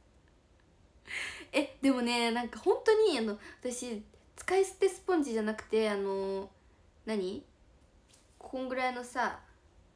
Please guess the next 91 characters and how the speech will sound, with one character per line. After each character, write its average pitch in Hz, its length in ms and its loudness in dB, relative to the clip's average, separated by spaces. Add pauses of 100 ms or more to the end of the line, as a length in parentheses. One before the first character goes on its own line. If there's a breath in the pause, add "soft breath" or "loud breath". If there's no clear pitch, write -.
(540)
ま 220 80 -4
ん 233 100 -2
丸 233 220 0
の 226 100 -6
卵 240 380 -6
型 240 260 -2
み 220 140 -4
た 233 100 -10
い - 80 -14
な - 120 -10
さ、 - 360 -12
な 196 80 -16
ん - 40 -16
か - 120 -18
ち - 80 -6
ゃ 226 60 -4
ん - 20 -6
と 214 160 -4
洗 233 120 2
っ 262 120 -6
て 277 80 -2
何 269 180 -2
回 285 200 0
も 196 100 -4
使 196 280 -8
う 196 80 0
よ 202 160 0
う 190 40 -4
な 190 80 -8
ス - 140 -16
ポ 202 160 -2
ン 202 80 -2
ジ 202 200 0 (360 loud breath)
使 - 280 -6
っ 226 40 -4
て 214 160 -12
た 202 100 -10
時、 196 260 -10
な 214 100 -2
ん 226 120 -4
か、 190 400 -4 (320 loud breath)
ス - 140 -16
ポ 311 180 -6
ン 311 80 0
ジ 302 160 -2
を 302 100 -2
ね、 294 280 0
洗-、 233 320 -4 (420 loud breath)
ち - 100 -12
ゃ 285 40 -2
ん 294 80 -2
と 294 120 4
洗 285 200 6
え 294 40 0
て 294 80 -4
な 294 140 0
か 254 100 -8
っ - 80 -12
た - 80 -8
か 208 120 -8
ら 208 80 -8
か 208 100 -6
よ 220 60 -4
く 220 100 -8
わ 208 60 -10
か 226 100 -10
ん 220 100 -2
な 208 100 -2
い 196 80 -8
け - 120 -12
ど、 180 300 -8 (360 loud breath)
ち - 60 -20
ょ - 80 -20
っ - 60 -20
と 208 100 -4
あ - 20 -6
ん 214 100 -4
ま 214 100 -2
り 214 40 -4
肌 214 220 -6
の 190 140 -6
調 196 180 -12
子 202 140 -10
が 202 80 -4
よ 202 80 -2
ろ 214 100 -4
し 214 80 -14
く - 80 -12
な 190 100 -10
か - 120 -18
っ - 20 -16